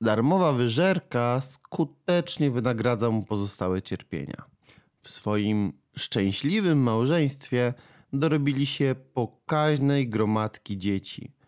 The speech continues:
bo aż trzynastu chłopców. Od tej pory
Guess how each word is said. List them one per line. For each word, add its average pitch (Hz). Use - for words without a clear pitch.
bo 156
aż -
trzynastu 104
chłopców. -
Od 170
tej 151
pory 143